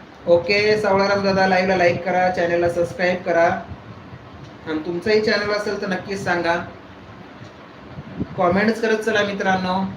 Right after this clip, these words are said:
छान छान कमेंट्स करत चला. श्री स्वामी समर्थ, श्री गुरुदेव दत्त. अनिल दादा म्हणतात, "आलो दादा, फोन आला होता म्हणून बाहेर गेलो होतो." दादा, काय हरकत नाही, काय हरकत नाही. हम्म,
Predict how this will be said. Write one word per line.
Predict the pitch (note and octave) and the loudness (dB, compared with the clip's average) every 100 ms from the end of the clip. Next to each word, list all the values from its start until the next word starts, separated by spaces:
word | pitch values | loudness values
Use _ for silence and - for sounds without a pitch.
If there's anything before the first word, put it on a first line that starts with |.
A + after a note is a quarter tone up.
| - - - | -14 -16 -4
छान | E3 E3+ | -4 -2
छान | F#3 | -2
कमेंट्स | F3+ F3 F3 F#3 F#3+ | 0 0 0 -2 -4
करत | F3 E3+ | -4 -2
चला. | F3+ E3 E3 E3+ | -2 0 0 0
श्री | F#3+ | -4
स्वामी | F#3+ F3 F3 | -2 -2 -2
समर्थ, | E3+ E3+ E3 E3 E3 E3 | -2 -4 -2 -2 -4 -4
श्री | F3 | -2
गुरुदेव | F3 E3+ E3+ E3 D#3+ | -2 0 0 2 0
दत्त. | - D#3+ D#3+ D#3+ - - - - D#3+ | 0 2 2 -2 -8 -12 -12 -8 -4
अनिल | E3 F3 | -2 0
दादा | F3+ F#3 | 2 2
म्हणतात, | F3+ F#3 F#3 F#3 F#3 F#3 - - - E3 | 0 -2 0 2 4 2 -4 -10 -8 2
"आलो | D#3+ E3+ F#3 | 2 4 4
दादा, | F3 F3+ F3 | 4 6 4
फोन | - E3+ F3 | 4 0 2
आला | E3 E3+ | 4 4
होता | E3 E3+ E3+ | 2 2 2
म्हणून | E3 E3+ E3 | 0 -2 2
बाहेर | D#3 D#3+ D#3 | 4 4 2
गेलो | D#3+ D#3+ | 2 2
होतो." | D#3 D#3 | 2 2
दादा, | E3 F3 | 4 4
काय | F3 F3 | 6 4
हरकत | F3 E3+ E3+ E3+ | 4 0 -4 -4
नाही, | E3+ E3 | -4 0
काय | D#3+ D#3+ | 2 2
हरकत | D#3+ D#3+ D#3 | 0 -2 -4
नाही. | E3 E3+ F#3 - - - - - - - - - - - - - - - | -4 -4 -6 -12 -18 -18 -18 -20 -20 -20 -20 -20 -18 -16 -16 -16 -18 -16
हम्म, | D#3 D#3+ D#3+ | -12 -8 -6